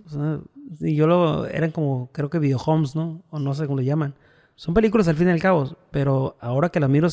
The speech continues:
en, en las, en las plataformas ahí ya de, de películas,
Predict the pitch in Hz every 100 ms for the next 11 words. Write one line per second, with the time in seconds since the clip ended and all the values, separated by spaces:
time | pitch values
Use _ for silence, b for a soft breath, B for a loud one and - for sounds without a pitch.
0 | 175 143 135 - 139 123 117 113 - _
1 | _ _ _ _ _ _ _ 160 139 123
2 | - 135 131 117 143 170 151 139 135 147
3 | 147 160 151 - 160 139 131 151 190 208
4 | 196